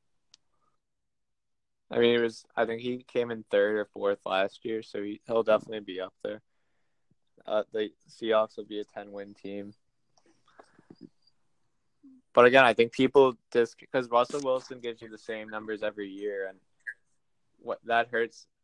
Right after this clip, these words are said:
Recency bias hurts you in the, not recency bias,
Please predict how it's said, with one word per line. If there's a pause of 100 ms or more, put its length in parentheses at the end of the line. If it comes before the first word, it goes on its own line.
(120)
Recency
bias
hurts (160)
you
in
the, (320)
not
recency
bias,